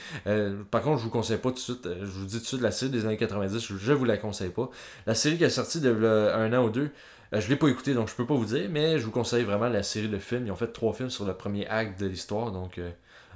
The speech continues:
allez voir ça, c'est, c'est quand même, c'est bon si vous l'avez pas écouté. Euh, ou sinon, des années quatre-vingts, ben moi,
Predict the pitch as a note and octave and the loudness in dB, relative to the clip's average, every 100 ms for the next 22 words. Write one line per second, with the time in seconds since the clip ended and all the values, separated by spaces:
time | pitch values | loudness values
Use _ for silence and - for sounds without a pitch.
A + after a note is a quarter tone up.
0 | F#2+ F#2+ G2+ G2+ B2+ B2 E2+ E2+ - C3 | -4 -2 -2 -2 -6 -8 -8 -8 -2 2
1 | E3+ A2+ A#2 G#2+ B2+ D3 A2+ G#2 G#2 B2 | 2 2 2 4 4 2 2 4 4 4
2 | A#2 - C3+ G3+ - - - - - G#2 | 2 2 0 0 -6 -18 -18 -20 0 6
3 | G#2+ A2+ C3 B2 - - C#3+ F3 C#3 A#2+ | 8 8 6 2 2 2 6 8 8 6
4 | C3 C3 A2+ A#2+ C#3+ G#2 G2 G2+ A#2+ | 4 2 2 2 2 2 2 0 0